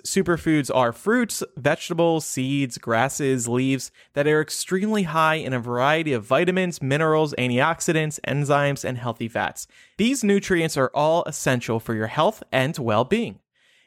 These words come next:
In fact, Your Super was started when one of the co-founders, Michael, was diagnosed with cancer. His wife Crystal started making superfood mixes to help him rebuild his immune system. And when they saw the impact superfood mixes had made in improving Michael's health,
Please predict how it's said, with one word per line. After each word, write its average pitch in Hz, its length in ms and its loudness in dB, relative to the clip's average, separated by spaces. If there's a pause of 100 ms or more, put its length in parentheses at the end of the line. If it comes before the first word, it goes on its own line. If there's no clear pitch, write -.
(120)
In 175 100 0
fact, 196 380 0
Your 220 200 2
Super 254 360 0
was 202 120 4
started 185 440 0
when 139 160 -2
one 156 140 2
of 170 100 0
the 151 60 -2
co-founders, 143 640 2
Michael, 139 460 0
was 127 180 0
diagnosed 147 760 0 (220)
with 135 180 -2
cancer. 107 540 -6 (100)
His 147 200 -2
wife 151 180 2
Crystal 185 400 0
started 151 400 0
making 131 260 -2
superfood 143 540 0
mixes 120 320 -4
to 135 80 -2
help 180 280 0
him 156 180 0
rebuild 120 360 2
his 123 160 -6
immune 196 300 -2
system. 113 420 -6 (240)
And 160 140 0
when 180 100 2
they 180 120 2
saw 208 260 2
the 214 220 -4
impact 220 480 0
superfood 170 580 0
mixes 151 400 -2
had 139 220 0
made 190 400 0
in 139 160 0
improving 147 360 0
Michael's 131 340 -2
health, 226 220 0